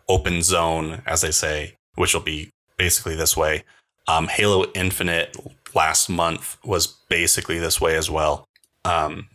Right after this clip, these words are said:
where it was just a bunch of zones. Now, Halo Infinite, you could still, like, see the other zones from whatever zone you're at, but you technically, they, they put a lot of effort in trying making sure that you stuck to your,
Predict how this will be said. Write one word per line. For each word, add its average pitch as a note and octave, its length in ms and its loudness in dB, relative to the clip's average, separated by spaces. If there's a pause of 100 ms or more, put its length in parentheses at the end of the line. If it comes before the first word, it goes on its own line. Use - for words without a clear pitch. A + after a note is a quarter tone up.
where E2 300 2
it D#2+ 40 0
was E2 140 2
just E2+ 140 2
a - 20 -10
bunch D#2+ 200 0
of E2 60 -4
zones. E2 300 -2
Now, F2 160 2
Halo F2+ 300 2
Infinite, E2+ 480 -2 (420)
you G#2 140 2
could F#2+ 180 2
still, F2 280 4
like, D2+ 340 -2
see F#2+ 380 4
the F2 120 2
other D#2+ 240 4
zones D#2 560 0 (140)
from E2 340 4
whatever D#2+ 240 2
zone D#2 240 0
you're D#2 340 -4
at, E2+ 420 2 (520)
but E2 200 0 (120)
you F2 180 -4 (140)
technically, F2+ 600 2 (320)
they, F2+ 400 0
they F#2 140 -2
put F2+ 160 0
a E2+ 40 4
lot E2 200 4
of - 60 -4
effort D#2+ 280 0
in D#2 80 -6
trying D#2 260 -2
making D#2+ 360 -4
sure D#2+ 200 2
that D2+ 140 -2
you D#2 140 -6
stuck - 600 0
to - 160 -4
your, D#2 220 0